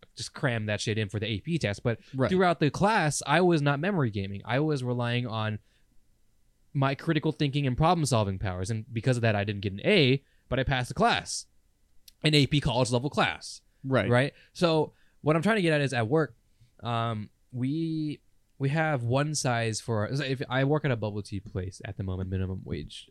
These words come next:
Speaker 1: uh, part-time, stuff like that, right? Um,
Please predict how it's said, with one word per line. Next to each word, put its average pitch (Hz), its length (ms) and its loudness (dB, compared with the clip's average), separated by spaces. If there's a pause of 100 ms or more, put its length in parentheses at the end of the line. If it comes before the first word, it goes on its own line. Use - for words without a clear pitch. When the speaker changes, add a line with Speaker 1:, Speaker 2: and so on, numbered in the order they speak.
Speaker 1:
uh, - 380 -12 (180)
part-time, 95 560 -12
stuff - 240 -12
like - 160 -16
that, - 200 -8
right? 120 200 -4 (680)
Um, 117 540 -2